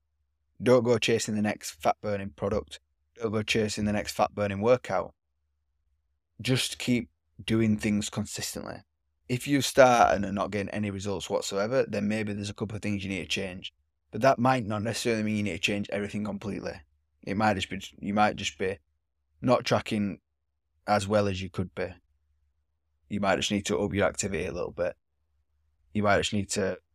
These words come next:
get a little bit more sleep, you know. Doing the boring things consistently will get better results than chasing the next shiny object or the next super product. If someone's promising you the, promising you the world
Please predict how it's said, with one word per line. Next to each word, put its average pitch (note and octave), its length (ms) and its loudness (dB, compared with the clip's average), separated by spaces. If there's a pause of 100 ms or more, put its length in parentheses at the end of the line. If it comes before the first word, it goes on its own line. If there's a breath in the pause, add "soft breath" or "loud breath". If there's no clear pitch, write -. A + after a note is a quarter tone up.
get G2 160 2
a F2 40 4
little F2+ 180 2
bit F2+ 140 -4
more F2+ 180 -6
sleep, - 420 -6
you E2+ 80 -8
know. D#2 200 -6 (1500)
Doing C#3+ 260 4
the A#2+ 80 4
boring B2 400 10
things A#2 440 -2 (200)
consistently A2+ 680 -4
will G#2 160 -2
get G#2 220 0
better G#2 200 4
results G#2 340 -2
than G2 160 -8
chasing G#2 360 -6
the G2 100 -6
next F#2+ 220 -2
shiny F#2+ 300 -4
object F#2 560 -6 (140)
or G2 140 -4
the F#2 100 -6
next - 440 -4
super - 260 -4
product. - 480 -6 (1500)
If C#3+ 180 4
someone's C#3 340 2
promising B2+ 480 -2
you A2 220 -2
the, G2+ 120 -2 (280)
promising A#2+ 420 -2
you G#2+ 120 0
the G2 100 -6
world G#2 460 2